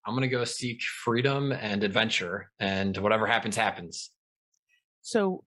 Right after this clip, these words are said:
Speaker 2: backpack, first of all, I, it's one thing to be jet setting around the world, <laughs> staying at,
Speaker 1: <laughs>
Speaker 2: staying at a five-star hotel. We just had, we just stayed at a hotel in the city, uh, this weekend, and it was quite wonderful.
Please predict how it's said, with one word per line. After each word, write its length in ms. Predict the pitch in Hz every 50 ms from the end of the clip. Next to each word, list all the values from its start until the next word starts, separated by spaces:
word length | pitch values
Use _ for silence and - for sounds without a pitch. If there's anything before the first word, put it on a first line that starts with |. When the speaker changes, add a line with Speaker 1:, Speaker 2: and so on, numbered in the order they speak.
| _ _ _ -
Speaker 2:
backpack, 580 | 165 180 175 247 - - - - 247 226 - - _ _
first 240 | - 175 - - -
of 60 | 147
all, 200 | 127 117 120 - - _ _
I, 100 | - - - _ _ - - - _ - - _ -
it's 160 | 254 - -
one 140 | 247 247 240
thing 180 | - 214 208 -
to 120 | - 180
be 160 | 165 165 156
jet 360 | 147 135 - 156 170 147 -
setting 380 | - - 165 139 131 127 123 127
around 240 | 127 127 131 131 127
the 80 | 131
world, 480 | 120 123 123 127 135 160 190 196 - - - 185
<laughs> 120 | - -
staying 920 | 202 - - - 196 156 - - 220 - - - 208 - - 208 208 202 190
at, 280 | 175 180 - - 165 - - - -
Speaker 1:
<laughs> 120 | - -
Speaker 2:
staying 300 | - - 233 247 233 220
at 80 | 202 190
a 60 | 185
five-star 580 | - 202 180 185 180 - - - 180 170 165
hotel. 640 | 170 175 165 156 - 175 160 160 151 170 214 233 - - 190
We 120 | 190 196
just 200 | 180 185 170 -
had, 160 | 185 160 160 165 -
we 140 | 185 196 190
just 180 | 180 180 -
stayed 240 | - - 180 170 160
at 100 | 151 151
a 80 | 160 160
hotel 520 | 165 160 160 - 170 165 160 156 156 - _ _ - - - _ _
in 160 | 175 175 170
the 80 | 170 160
city, 480 | - - 170 160 160 160 160 160 160 - -
uh, 240 | 143 143 143 143 147
this 160 | 156 151 -
weekend, 440 | - 165 165 - - 151 147 143 139
and 100 | 139 -
it 80 | - 80
was 160 | 131 156 - _ _
quite 260 | - - 233 240 - -
wonderful. 560 | 170 165 165 165 151 - 151 143 143 143